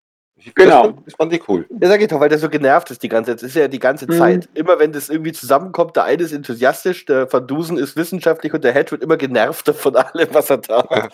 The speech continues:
Speaker 1: Ja.
Speaker 2: Ja,
Speaker 3: Weil
Speaker 2: und
Speaker 3: das
Speaker 2: vor allem,
Speaker 3: sind
Speaker 2: ich glaube,
Speaker 3: die
Speaker 2: der hat auch
Speaker 3: Hölle.
Speaker 2: extreme Heimat-, äh, Sehnsucht. Also dieses, dieses Rumgereise,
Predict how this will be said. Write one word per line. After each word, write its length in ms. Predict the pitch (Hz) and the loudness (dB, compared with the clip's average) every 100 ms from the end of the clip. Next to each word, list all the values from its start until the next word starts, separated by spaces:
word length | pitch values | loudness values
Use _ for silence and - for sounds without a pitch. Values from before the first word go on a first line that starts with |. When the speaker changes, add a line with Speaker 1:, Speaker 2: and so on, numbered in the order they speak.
| - - | -10 4
Speaker 1:
Ja. 60 | 175 | 8
Speaker 2:
Ja, 60 | 196 | 8
Speaker 3:
Weil 40 | |
Speaker 2:
und 40 | 185 | 8
Speaker 3:
das 40 | |
Speaker 2:
vor 80 | 170 | 8
allem, 120 | 190 | 6
Speaker 3:
sind 20 | 208 | 6
Speaker 2:
ich 60 | 180 | 6
glaube, 220 | 190 196 | 6 8
Speaker 3:
die 40 | 190 | 8
Speaker 2:
der 140 | 190 | 8
hat 160 | 175 165 | 8 6
auch 120 | 165 | 4
Speaker 3:
Hölle. 80 | 165 | 2
Speaker 2:
extreme 680 | 160 - - 170 190 190 135 | -2 -6 4 6 8 6 4
Heimat-, 520 | 143 165 160 135 - - | 4 6 6 6 4 -2
äh, 200 | - 135 | 4 4
Sehnsucht. 680 | 127 139 147 127 127 117 - | 6 2 2 4 2 2 2
Also 340 | 135 135 139 - _ | 4 6 6 4 _
dieses, 420 | 156 151 151 143 - | 2 6 4 2 2
dieses 360 | 156 143 139 | 4 4 2
Rumgereise, 1080 | 180 185 185 147 143 160 170 165 160 160 147 | 2 4 4 8 10 8 8 8 8 8 2